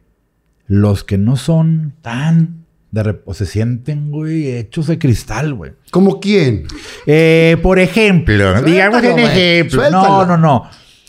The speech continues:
Speaker 1: Me tocó, yo creo que por lo mismo. Juzgué. Y a
Speaker 2: Sin
Speaker 1: lo mejor,
Speaker 2: conocer,
Speaker 1: sin
Speaker 2: porque ellos
Speaker 1: conocer.
Speaker 2: sin, sin saber qué trae atrás.
Speaker 1: Exactamente.
Speaker 2: Pero ¿con quién te sentiste más incómodo?
Speaker 1: Con Yuridia, güey.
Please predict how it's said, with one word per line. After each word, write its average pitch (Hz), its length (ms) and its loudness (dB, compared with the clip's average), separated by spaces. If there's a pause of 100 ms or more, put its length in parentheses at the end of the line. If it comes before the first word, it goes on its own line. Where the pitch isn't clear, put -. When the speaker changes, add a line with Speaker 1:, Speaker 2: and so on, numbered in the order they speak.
(480)
Speaker 1:
Me 143 160 0
tocó, 139 360 2
yo 147 140 2
creo 156 200 -2
que 131 100 -6
por 123 160 0
lo 110 60 2
mismo. 85 280 -2
Juzgué. 131 680 2 (480)
Y 123 60 -4
a 123 60 0
Speaker 2:
Sin 143 80 4
Speaker 1:
lo - 40 2
mejor, 139 200 2
Speaker 2:
conocer, 139 220 2
Speaker 1:
sin - 120 -12
Speaker 2:
porque 120 180 2
ellos 139 140 2
Speaker 1:
conocer. 139 460 -2
Speaker 2:
sin, 147 280 -2
sin 143 200 0
saber 170 260 2
qué 214 80 -2
trae 214 220 -2
atrás. 214 400 -2
Speaker 1:
Exactamente. 101 520 -2 (120)
Speaker 2:
Pero - 100 -16
¿con 139 140 -2
quién 156 200 -2
te 160 80 -12
sentiste 160 360 -4
más 160 180 -2
incómodo? 160 440 -4
Speaker 1:
Con 104 260 0
Yuridia, 110 560 -2
güey. - 120 -20